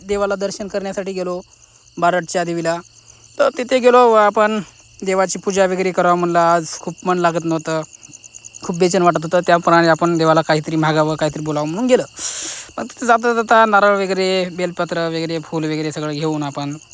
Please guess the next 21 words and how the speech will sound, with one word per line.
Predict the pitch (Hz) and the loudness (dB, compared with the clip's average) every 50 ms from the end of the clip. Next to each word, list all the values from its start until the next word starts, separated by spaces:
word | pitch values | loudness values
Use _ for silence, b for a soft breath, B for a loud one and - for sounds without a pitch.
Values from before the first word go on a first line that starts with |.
| - - | -14 -8
देवीच्या | 165 175 175 170 156 175 156 | -6 -4 -4 -4 -2 -2 -4
पायाला | 147 - 143 139 139 135 - - | -4 -4 -6 -6 -6 -10 -8 -6
पडायला | 156 151 143 143 156 | -6 -4 -4 -6 -6
गेलो. | 180 208 196 156 - - B B B B B B B B B B - - | -6 -4 -6 -6 -6 -10 B B B B B B B B B B -6 -4
तर | |
देवीचे | 277 254 262 269 269 269 269 269 269 269 269 269 269 269 208 - - - - 320 - 269 | -4 0 0 0 2 2 2 2 4 4 4 4 4 2 0 -2 -6 -20 -18 -8 -2 2
दर्शन | 262 254 240 269 262 | 2 2 2 2 0
तुम्हाला | 220 254 240 254 254 240 | 0 2 4 4 4 4
मागल्या | 220 226 220 220 220 | 4 2 2 2 -2
ब्लॉ-, | 214 208 202 196 | -2 -4 -4 0
ब्लॉगमध्ये | 196 208 202 190 214 208 208 | 2 2 2 2 2 0 2
हे | 208 202 | 2 2
सगळं | - 208 190 190 185 | 2 0 0 0 0
सांगितलं | - 196 190 190 190 - 190 | 0 -2 -2 -4 -2 -2 -2
आहे | 185 175 | -2 -2
की | 175 | -4
मी | 180 180 | -6 -8
देवी | 175 175 175 180 180 175 170 170 b b b b b b b _ _ - - - | -6 -6 -6 -4 -4 -6 -6 -8 b b b b b b b _ _ -20 -14 -4
खूप | - 202 - _ _ - | -4 -4 -4 _ _ 2
पावन | 185 185 190 185 | 2 2 4 2
आहे, | 175 170 165 165 165 165 165 165 | 0 0 0 0 -2 -2 -4 -6